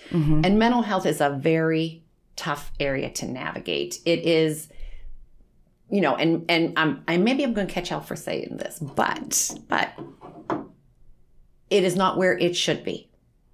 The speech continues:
Speaker 1: Oh, a hundred percent.
Speaker 2: People will say, "Well, there's money for this, and there's this, and there's that," you know, in these programs. It is still not where it
Speaker 1: Our
Speaker 2: should
Speaker 1: mental
Speaker 2: be.
Speaker 1: health and, uh, like, our mental health care, and I think all of us could attest to it, at least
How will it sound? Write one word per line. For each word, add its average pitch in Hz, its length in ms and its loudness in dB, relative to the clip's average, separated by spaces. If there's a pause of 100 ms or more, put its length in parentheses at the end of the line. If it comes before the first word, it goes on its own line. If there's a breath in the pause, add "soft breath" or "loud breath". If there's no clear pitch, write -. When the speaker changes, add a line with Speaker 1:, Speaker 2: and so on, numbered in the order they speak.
(160)
Speaker 1:
Oh, 165 120 6
a 151 60 4
hundred 147 300 2
percent. 131 380 -4
Speaker 2:
People 247 320 4
will 208 160 6
say, 180 240 4
"Well, 160 140 4
there's 143 200 2
money 175 240 4
for 180 80 2
this, 127 260 0
and 135 140 -2
there's 135 160 -4
this, 185 220 0
and 143 100 0
there's 143 160 0
that," 165 300 0
you 156 60 2
know, 143 100 4
in 143 40 2
these 175 160 4
programs. 170 300 0 (480 loud breath)
It 202 120 8
is 196 140 0
still 208 200 4
not 175 400 2
where 170 220 4
it 165 200 2
Speaker 1:
Our 190 100 8
Speaker 2:
should 196 80 8
Speaker 1:
mental 151 300 6
Speaker 2:
be. - 60 6
Speaker 1:
health 139 200 4
and, 139 220 4 (100)
uh, 170 60 0 (140)
like, 143 340 2 (160)
our 185 160 6
mental 160 340 4
health 127 260 2
care, 120 460 4
and 139 140 4
I 135 120 6
think 139 260 2 (100)
all 147 220 6
of 131 100 4
us 127 180 2
could - 440 -2 (100)
attest 139 380 2
to 135 100 4
it, 131 80 2
at 170 100 6
least 180 400 4